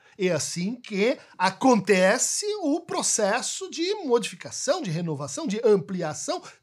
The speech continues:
da cidadania, da inclusão de mais sujeitos nessa conversa.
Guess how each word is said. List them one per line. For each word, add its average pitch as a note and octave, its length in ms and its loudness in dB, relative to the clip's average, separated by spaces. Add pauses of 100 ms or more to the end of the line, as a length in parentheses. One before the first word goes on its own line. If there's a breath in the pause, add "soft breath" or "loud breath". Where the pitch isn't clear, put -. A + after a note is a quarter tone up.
da - 200 2
cidadania, F3 920 -4 (100)
da D#3+ 120 -4
inclusão E3+ 640 0
de A3 240 4 (220 loud breath)
mais D#3+ 280 0
sujeitos G3+ 720 -4
nessa D#3+ 320 -6
conversa. C#4 800 -10